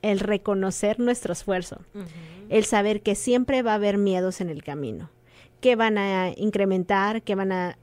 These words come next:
Speaker 1: algunos vas a poder solucionar y que van a ser de diferente manera.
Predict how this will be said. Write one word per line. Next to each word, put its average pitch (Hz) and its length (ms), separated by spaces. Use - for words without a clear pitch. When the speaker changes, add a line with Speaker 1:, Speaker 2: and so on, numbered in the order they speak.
Speaker 1:
algunos 202 340
vas 196 160
a 190 40
poder 190 220
solucionar 180 800
y 202 80
que 202 120
van 190 180
a 196 40
ser 185 240
de 180 100
diferente 165 460
manera. 170 420